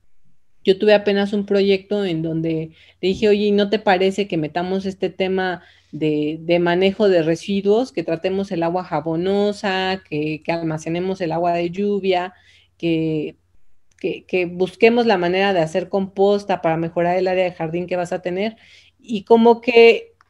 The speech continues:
eh, cuando tú les dices, "Oye, ¿sabes qué? Y si metemos un calentador solar, pues la verdad es que tú vas a tener un ahorro del sesenta por ciento en consumo de gas,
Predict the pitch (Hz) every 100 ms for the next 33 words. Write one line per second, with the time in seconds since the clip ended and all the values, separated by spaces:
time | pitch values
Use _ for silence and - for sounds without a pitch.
0 | _ 233 240 226 226 220 269 269 247 247
1 | 247 220 226 220 226 220 220 - 220 214
2 | 202 175 170 202 214 220 214 208 202 202
3 | 202 202 214 214 214 180 160 165 185 190
4 | 185 170 - 208 202 190 190 190 175 175
5 | 185 175 180 185 175 156 156 _ _ _
6 | 185 202 202 208 180 170 190 185 170 165
7 | 180 175 180 180 185 190 202